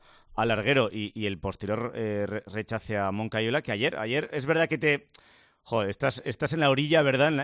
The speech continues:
en el de tiempo de descuento y te empatan. Pero es verdad también que es que la Real, eh, nos llega mucho y nos genera mucho, Iborra.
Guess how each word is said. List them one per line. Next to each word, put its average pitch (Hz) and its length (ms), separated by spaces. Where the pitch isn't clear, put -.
en 123 60
el 120 180
de 143 100
tiempo 147 260
de 151 40
descuento 151 600
y 143 100
te 139 80
empatan. 127 420
Pero 123 220
es 120 100
verdad 123 180
también 113 220
que 113 60
es - 80
que - 80
la 98 80
Real, 92 300
eh, 80 200
nos 110 220
llega 113 220
mucho 127 360
y 131 120
nos 107 140
genera 104 220
mucho, 101 240
Iborra. 95 240